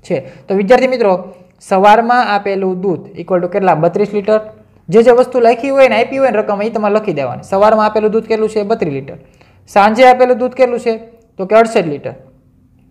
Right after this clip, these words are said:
તો કુલ આપેલું દૂધ, એટલે કે આ બેનો આપણે શું કરી દેવાનો? સરવાળો. કેમ કે આપણે આખા દિવસનું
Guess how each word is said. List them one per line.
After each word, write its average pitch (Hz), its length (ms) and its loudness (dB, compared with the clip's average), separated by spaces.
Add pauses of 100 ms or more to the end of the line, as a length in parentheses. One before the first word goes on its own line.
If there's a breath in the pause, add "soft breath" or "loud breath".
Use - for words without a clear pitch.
(300)
તો 180 60 -4
કુલ 240 300 4
આપેલું 254 440 2
દૂધ, 202 200 0
એટલે 180 140 -2
કે 185 100 0
આ 190 100 4
બેનો 226 200 0
આપણે 226 140 0
શું 247 100 -2
કરી 220 140 0
દેવાનો? 165 340 0 (200)
સરવાળો. 196 300 4
કેમ 165 140 -6
કે 165 60 0
આપણે 175 160 2
આખા 190 200 0
દિવસનું 220 680 -2